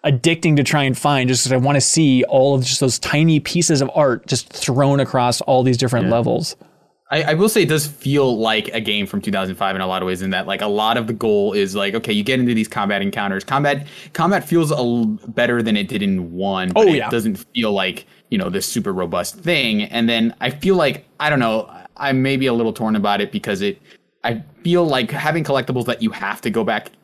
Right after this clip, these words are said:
Speaker 2: to the level in order to get later feels like a cardinal sin for a level-based platformer, where there's,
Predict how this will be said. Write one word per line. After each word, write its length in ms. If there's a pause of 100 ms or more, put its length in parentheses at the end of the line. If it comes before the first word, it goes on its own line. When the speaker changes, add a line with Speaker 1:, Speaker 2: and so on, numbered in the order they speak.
Speaker 2:
to 100
the 120
level 500
in 100
order 200
to 80
get 260
later 440 (320)
feels 460
like 400
a 60
cardinal 340
sin 220
for 180
a 40
level-based 600
platformer, 640
where 120
there's, 260